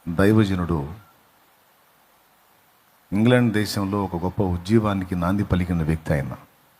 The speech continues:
ఒక దేశంలో గొప్ప ఉజ్జీవాన్ని రగిలించిన వ్యక్తి జాన్ వెస్లీ అనే దైవజనుడు.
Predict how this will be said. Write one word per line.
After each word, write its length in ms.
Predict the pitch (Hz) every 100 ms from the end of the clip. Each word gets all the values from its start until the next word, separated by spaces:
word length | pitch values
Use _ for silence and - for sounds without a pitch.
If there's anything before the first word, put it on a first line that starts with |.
| _ _ _ _ _ _ _ _ _ _ _ _ _ _ _ _ _ _ _ _
ఒక 140 | 95 98
దేశంలో 800 | 85 120 120 127 120 101 110 117
గొప్ప 240 | 95 - 135
ఉజ్జీవాన్ని 640 | 113 107 107 113 110 104
రగిలించిన 540 | 90 98 110 113 98
వ్యక్తి 440 | 82 87 - 139 143 - _ _ _ _ _ _ _ _ _ _ _ _ _ _ _ _ _ _ _ _ -
జాన్ 340 | 85 98 107 95
వెస్లీ 340 | 92 - 95
అనే 200 | 87 87
దైవజనుడు. 640 | 78 82 82 76 69 62